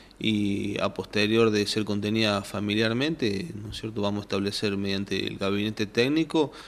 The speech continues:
eh, el, la problemática que está teniendo y por qué de esta situación, ¿no es cierto?, de ausentarse de su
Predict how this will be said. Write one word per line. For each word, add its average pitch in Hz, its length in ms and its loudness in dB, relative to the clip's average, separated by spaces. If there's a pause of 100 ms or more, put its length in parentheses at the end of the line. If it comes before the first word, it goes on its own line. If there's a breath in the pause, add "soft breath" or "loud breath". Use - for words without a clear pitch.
(220 loud breath)
eh, 98 960 -2
el, 101 80 -6
la 101 100 -4
problemática 101 640 -2
que - 80 -4
está 107 200 -2
teniendo 110 520 0
y 101 280 -2
por 101 160 -4
qué 101 120 0
de 104 60 0
esta 92 180 -6
situación, 98 560 -4
¿no 98 60 -6
es - 60 -8
cierto?, 104 280 -6 (120)
de 98 100 -4
ausentarse 101 640 -4
de 98 340 -4
su 101 240 -8